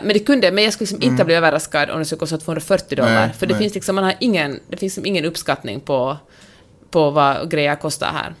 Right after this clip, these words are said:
Speaker 1: Och, eh, nu lyssnar jag på en podcast som ledde mig in på ett ämne jag började forska mer på,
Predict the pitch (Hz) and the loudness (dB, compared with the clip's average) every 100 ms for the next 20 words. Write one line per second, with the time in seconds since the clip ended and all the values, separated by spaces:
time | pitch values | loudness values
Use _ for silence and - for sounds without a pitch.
0 | _ - - - - - 202 196 214 196 | _ -20 -20 -20 -20 -2 0 2 4 8
1 | 190 185 190 - - - 240 254 233 262 | 8 6 0 -8 -20 -4 2 4 4 2
2 | 226 208 196 190 165 180 180 180 - 247 | 2 0 2 2 2 0 -2 -4 0 0
3 | 202 175 156 147 170 165 156 160 170 165 | 0 0 0 -2 -2 -2 0 0 0 0
4 | 160 170 160 151 151 180 170 - 196 180 | 0 0 0 -2 -2 -2 -4 -2 2 2
5 | 143 - | 2 0